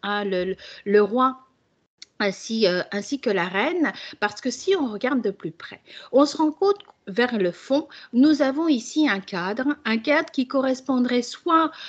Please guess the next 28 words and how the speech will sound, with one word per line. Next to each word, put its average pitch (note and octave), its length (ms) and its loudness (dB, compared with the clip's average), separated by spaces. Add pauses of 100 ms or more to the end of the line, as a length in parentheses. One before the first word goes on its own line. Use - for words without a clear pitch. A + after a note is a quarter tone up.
(160)
euh, G3+ 520 6
un A3 120 -2
cadre A#3 420 0
d'un F#3+ 160 -2
miroir B3+ 800 2
ou C4 100 2
d'un A#3+ 160 2
tableau. F3 460 0
Peut-être, G4 500 2
peut-être E4+ 380 -2
un C#4 80 4
miroir, A3+ 480 2
parce - 200 -8
que A#3 120 0
vous G#3 80 -2
voyez A3+ 240 0
une A#3+ 160 4
différenciation G#3+ 640 -2
de A3+ 100 2
traitement C4+ 460 0
par G3 180 0
rapport A#3+ 380 2
aux G3 180 0
autres D4 260 0
tableaux A#3 460 0
qui G#3+ 140 -10
se G3 100 -14
trouvent G#3 480 -2